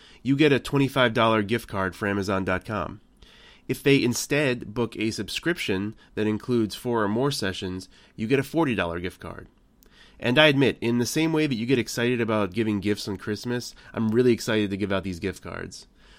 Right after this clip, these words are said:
Uh, you can find all the details for this, uh, especially the subscription breakdowns, on the new promotions page listed on the menu bar at the top of the website. Please let me know if you find anything confusing,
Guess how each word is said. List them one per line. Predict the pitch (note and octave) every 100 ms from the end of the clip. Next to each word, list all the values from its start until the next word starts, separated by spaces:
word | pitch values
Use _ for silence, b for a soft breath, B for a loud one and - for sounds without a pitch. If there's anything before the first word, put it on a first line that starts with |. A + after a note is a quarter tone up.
| b -
Uh, | -
you | A#2+
can | D3 D3
find | D#3 D3
all | D3
the | C#3+
details | A#2+ B2+ B2+ A#2+
for | -
this, | A#2+ B2 - -
uh, | -
especially | - C#3+ C3
the | A#2+
subscription | G#2+ G#2+ - A#2 - G2+
breakdowns, | F#2 G2 - F#2 F2 F2 F2+ - B B B -
on | G#2 A2
the | A2
new | B2 C3
promotions | A#2+ A#2+ A#2 B2 B2 G#2+
page | - G#2 G2 G#2
listed | G#2 - G#2
on | G2+
the | G2
menu | G2+ G#2 G2
bar | F#2+ F#2+
at |
the | F2+
top | - G2 -
of |
the | F2
website. | F#2 F2+ - - - _ _ _ _ _ _ _ - -
Please | - D#3 D#3+
let | C#3+
me |
know | C#3+
if | C3
you | A#2+
find | B2+ A#2
anything | A2+ A2 A2
confusing, | G#2 F#2+ G#2+ A#2 A2+ A#2+ A#2+